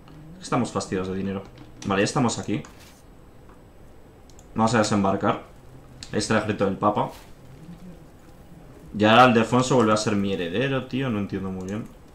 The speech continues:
Le estoy votando yo, ¿no?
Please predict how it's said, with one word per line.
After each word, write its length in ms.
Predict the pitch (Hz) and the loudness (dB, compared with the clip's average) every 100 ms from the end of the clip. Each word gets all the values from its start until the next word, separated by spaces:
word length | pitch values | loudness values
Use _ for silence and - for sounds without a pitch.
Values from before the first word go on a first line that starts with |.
| - - - - - - - - - - - - - - - - - - - - - - - - - - | -20 -20 -20 -20 -20 -20 -20 -20 -20 -20 -20 -20 -20 -20 -20 -20 -20 -20 -20 -20 -20 -20 -20 -20 -20 -10
Le 80 | - | -6
estoy 180 | - 127 | 0 2
votando 400 | 139 - 113 95 | 4 4 0 0
yo, 240 | 90 85 | -4 -6
¿no? 220 | 87 139 | -6 -8